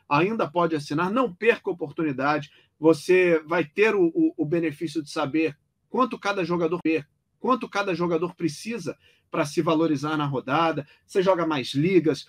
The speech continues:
você concorre a mais prêmios, você tem o cashback, participa da Liga Melios, enfim. São muitos os benefícios do Cartoleiro Pro, é, além das análises, né, do, do melhor cartoleiro do Brasil. Então,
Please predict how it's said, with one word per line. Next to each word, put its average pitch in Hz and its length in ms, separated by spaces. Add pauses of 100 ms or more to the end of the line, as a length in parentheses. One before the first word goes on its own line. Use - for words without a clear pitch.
você 180 260
concorre 170 340
a 151 60
mais 139 180
prêmios, 165 440
você 180 240
tem 175 140
o 160 40
cashback, 147 640 (240)
participa 185 440
da 170 100
Liga 156 220
Melios, 151 500
enfim. 170 320 (160)
São - 260
muitos 247 300
os 220 80
benefícios 196 640
do 180 80
Cartoleiro 180 560
Pro, 165 320 (380)
é, 156 180
além 175 320
das 277 180
análises, 165 580
né, 165 180
do, 143 200
do 139 140
melhor 151 300
cartoleiro 147 500
do 139 100
Brasil. 135 460
Então, 160 340